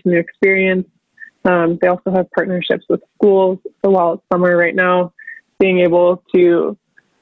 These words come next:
communicate this as, to parents, right? Like, it's a great way to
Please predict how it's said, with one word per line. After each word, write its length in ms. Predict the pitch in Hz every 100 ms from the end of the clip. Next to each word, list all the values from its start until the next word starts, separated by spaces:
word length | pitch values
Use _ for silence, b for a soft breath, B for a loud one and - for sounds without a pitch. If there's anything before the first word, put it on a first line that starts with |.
| -
communicate 400 | 233 233 220 208
this 140 | 208 208
as, 160 | 190 175 _ -
to 60 |
parents, 420 | - 202 185 240 - _
right? 180 | 202 226
Like, 120 | 202
it's 140 | 190 190
a 80 | 175
great 320 | - 190 190
way 240 | 185 185 185
to 380 | 185 180 175 175